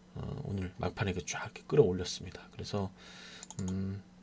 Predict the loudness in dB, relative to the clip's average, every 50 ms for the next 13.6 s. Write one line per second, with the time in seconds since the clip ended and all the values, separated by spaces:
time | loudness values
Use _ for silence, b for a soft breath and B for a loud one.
0 | -16 -4 2 4 6 8 8 8 8 8 6 6 4 4 4 6 6 6 8 8
1 | 6 6 6 6 6 6 6 6 6 6 4 2 2 0 0 0 -2 -4 -4 -2
2 | 0 2 2 2 2 2 2 4 4 4 4 4 4 2 2 0 B B B B
3 | B B B B B B -2 2 2 2 2 4 6 8 10 10 10 10 10 8
4 | 8 6 4 4 2 0 -2 0 4 8 10 12 12 12 10 8 6 6 4 4
5 | 4 4 6 6 6 8 8 6 6 4 0 -4 -8 -16 -20 -20 -16 -8 -4 -2
6 | 0 2 2 2 0 0 0 0 -2 -2 -2 -4 -4 -6 -8 -12 -16 -18 -20 -20
7 | -20 -20 -20 -20 -20 -16 -12 -10 -8 -6 -6 -6 -6 -4 -6 -6 -6 -2 4 6
8 | 6 6 6 4 2 0 0 0 -4 -4 -4 -6 -8 -12 -14 -12 -10 -8 -8 -8
9 | -8 -8 -6 2 6 8 8 8 8 6 6 6 4 6 6 6 6 6 6 8
10 | 10 12 12 12 12 12 12 10 4 B B B B B B B 2 4 6 8
11 | 8 10 10 10 8 8 8 8 8 8 10 8 8 8 6 2 0 0 2 2
12 | 2 2 2 2 2 2 2 2 2 2 2 0 2 2 0 0 0 0 0 2
13 | 4 4 4 4 4 0 0 2 2 4 2